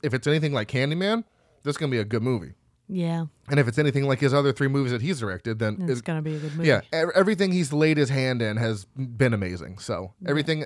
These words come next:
Speaker 1: everything he's done, I think
Speaker 2: Has
Speaker 1: I've given
Speaker 2: stuck his hand up inside of.
Speaker 1: just right up in its ass and just made it like a little puppet.
Speaker 2: Swirl it
Speaker 1: Yeah,
Speaker 2: around,
Speaker 1: Kermit
Speaker 2: yeah.
Speaker 1: the Frog style. Um, so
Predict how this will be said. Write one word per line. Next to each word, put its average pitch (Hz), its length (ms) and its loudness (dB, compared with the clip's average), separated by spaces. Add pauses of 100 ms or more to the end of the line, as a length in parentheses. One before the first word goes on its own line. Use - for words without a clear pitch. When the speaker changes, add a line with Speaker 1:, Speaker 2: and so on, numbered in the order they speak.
Speaker 1:
everything 143 280 -2
he's 127 140 -2
done, 117 240 0
I 113 60 2
think 117 160 -4
Speaker 2:
Has - 100 2
Speaker 1:
I've 110 60 -8
given 113 180 0
Speaker 2:
stuck 165 240 -4
his 160 200 -6
hand 156 200 -6
up 156 160 -10
inside 151 320 -6
of. 170 200 -10
Speaker 1:
just 101 200 -4
right 117 220 4
up 113 160 -4
in 123 160 0
its 104 100 -6
ass 107 340 0
and 101 120 -6
just 101 160 -8
made 107 180 -2
it 95 60 -4
like 104 160 -6
a 101 40 -6
little 104 160 -2
puppet. 110 280 -2
Speaker 2:
Swirl 180 280 -6
it 120 60 -2
Speaker 1:
Yeah, 107 140 2
Speaker 2:
around, 170 240 -6
Speaker 1:
Kermit 127 180 -2
Speaker 2:
yeah. 113 80 -6
Speaker 1:
the - 60 -10
Frog 110 280 -2
style. 98 300 -4 (180)
Um, 107 440 0 (320)
so 143 920 8